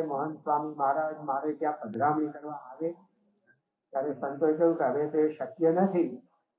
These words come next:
કારણ કે ચાર વાગે તો ઉઠીને એરપોર્ટ જવા માટે નીકળવાનું છે, તો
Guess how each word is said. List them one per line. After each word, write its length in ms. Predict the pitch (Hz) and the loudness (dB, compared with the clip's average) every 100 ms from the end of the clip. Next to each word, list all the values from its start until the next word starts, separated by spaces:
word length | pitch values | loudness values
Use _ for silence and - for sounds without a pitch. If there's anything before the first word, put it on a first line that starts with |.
| _ _ | _ _
કારણ 220 | 135 156 | 0 0
કે 80 | 160 147 | 0 -2
ચાર 240 | 147 143 151 | 2 2 4
વાગે 240 | 143 147 | 2 0
તો 100 | 147 143 | -4 -4
ઉઠીને 480 | 139 156 151 151 147 147 151 - _ _ _ | -6 -4 -2 0 -2 -4 -8 -14 _ _ _
એરપોર્ટ 400 | 135 131 156 143 | -6 -2 -2 -2
જવા 180 | 143 147 | 4 4
માટે 260 | 147 147 156 | 4 -2 -4
નીકળવાનું 680 | 127 131 165 160 160 160 160 | -4 4 8 10 10 8 2
છે, 120 | 165 139 131 - _ _ _ _ | -2 -2 -4 -14 _ _ _ _
તો 60 | - | 0